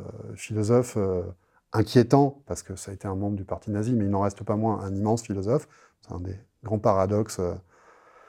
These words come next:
intellectuels. Euh, il y en a beaucoup au vingtième siècle, justement, où tu retrouves un peu, pour moi, cette notion de yin et yang, de yang. Euh, Heidegger a écrit dans les années cinquante, après la Seconde Guerre mondiale,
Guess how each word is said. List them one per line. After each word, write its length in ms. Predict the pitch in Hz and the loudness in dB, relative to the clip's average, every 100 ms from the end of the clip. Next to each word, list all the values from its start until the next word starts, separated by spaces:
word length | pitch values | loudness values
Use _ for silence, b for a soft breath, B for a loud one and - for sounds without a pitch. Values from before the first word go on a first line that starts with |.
| b b b b _ _ 104 | b b b b _ _ -8
intellectuels. 800 | 90 110 104 - 120 117 120 | 2 4 4 4 6 8 6
Euh, 320 | 104 95 90 90 | 6 4 4 2
il 40 | |
y 60 | 95 | 2
en 80 | |
a 220 | 98 90 90 | 2 2 2
beaucoup 400 | 90 120 - 120 | 4 4 4 4
au 40 | |
vingtième 300 | 110 107 107 | 4 2 0
siècle, 340 | - 139 156 - | 4 4 2 -6
justement, 340 | - 117 117 | -8 0 4
où 80 | 131 | 4
tu 140 | - | 0
retrouves 340 | - - 135 117 | -6 0 4 4
un 60 | |
peu, 120 | 104 131 - _ | 6 4 2 _
pour 140 | 110 | 2
moi, 180 | 120 135 | 4 4
cette 160 | 117 104 | 2 0
notion 260 | 104 123 | 0 2
de 100 | 110 | 2
yin 200 | 101 117 | 4 4
et 100 | 110 | 2
yang, 220 | 98 104 120 | 2 0 0
de 120 | 101 | 2
yang. 300 | 113 147 120 B B B B - | 4 2 0 B B B B -4
Euh, 220 | 113 107 104 - - | 2 2 0 -4 4
Heidegger 380 | 123 127 139 | 8 8 10
a 180 | 160 127 | 8 6
écrit 220 | 117 - | 2 4
dans 100 | 127 | 6
les 160 | 120 117 | 6 6
années 160 | 123 123 | 4 4
cinquante, 600 | - 127 143 185 185 - | 4 6 6 4 0 -8
après 280 | - - 147 | -12 2 6
la 100 | 127 | 6
Seconde 280 | 123 113 113 | 4 2 4
Guerre 120 | 110 | 4
mondiale, 540 | 107 104 120 156 170 | 4 4 6 4 2